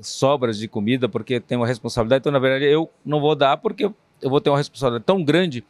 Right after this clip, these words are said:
que posso até ser penalizado por causa daquilo, de fazer um bem. Então, eu sou obrigado a jogar comida fora. Então, o mundo joga muita comida fora. E, por outro lado, o,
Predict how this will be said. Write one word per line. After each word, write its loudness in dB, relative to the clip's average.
que 0
posso 0
até -2
ser -4
penalizado 0
por -14
causa 0
daquilo, 0
de -10
fazer 0
um 2
bem. 2
Então, 0
eu -6
sou 0
obrigado 2
a 0
jogar -2
comida -4
fora. 0
Então, 0
o -2
mundo 2
joga 0
muita -6
comida -6
fora. -2
E, 2
por 2
outro 0
lado, 2
o, -6